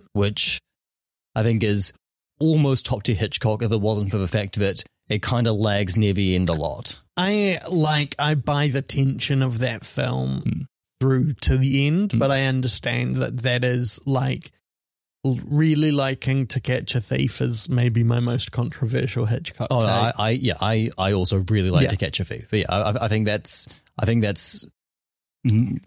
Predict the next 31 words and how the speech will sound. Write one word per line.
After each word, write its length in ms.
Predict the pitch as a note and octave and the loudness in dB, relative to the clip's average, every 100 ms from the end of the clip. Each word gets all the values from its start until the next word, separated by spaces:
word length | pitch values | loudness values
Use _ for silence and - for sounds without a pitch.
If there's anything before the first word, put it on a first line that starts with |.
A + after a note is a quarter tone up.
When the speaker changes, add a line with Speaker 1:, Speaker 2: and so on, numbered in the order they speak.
| - | 0
Speaker 1:
mm, 340 | B2+ C3+ G#2+ F#2 | 2 2 0 -4
it's 100 | A#2 | -2
like, 140 | A2 | 2
it 60 | A#2 | 2
might 260 | A#2+ C3+ | 2 2
be 100 | B2+ | 0
Grace 300 | A2 C3 A2+ | 0 0 0
Kelly's 320 | - B2 A2+ | 0 0 2
best 260 | - A2 - | 0 -2 -2
performance 360 | A2 A2+ A2 A#2 | 0 2 2 2
in 60 | |
one 120 | A2 | 2
of 60 | G#2+ | 2
his 140 | A2+ | 2
movies. 680 | A2+ A2+ A2 A2 A2 G#2 - - _ _ _ _ - | 2 2 2 0 0 0 -2 -6 _ _ _ _ -4
I, 100 | G2 | -2
I 200 | F#2+ F#2+ | 0 0
think 180 | A#2 G#2+ | 0 0
Cary 240 | A#2+ A#2 | 4 6
Speaker 2:
Yeah, 60 | A#2 | 6
I 60 | G#2 | 4
Speaker 1:
Grant 120 | A#2 | 4
Speaker 2:
buy 60 | - | 4
Speaker 1:
is 220 | B2 B2 | 4 0
Speaker 2:
that. 80 | - | -2
Yeah. 40 | - | -2
Speaker 1:
so 380 | - C3+ A#2+ A2+ | 2 2 2 2
effortlessly 500 | G#2 A#2 G#2 - G2+ | 0 0 0 0 0
charming 400 | A#2+ F#2 F2+ F2+ | 2 2 2 2
in 100 | F2+ | 0
it, 280 | E2+ - | -2 -4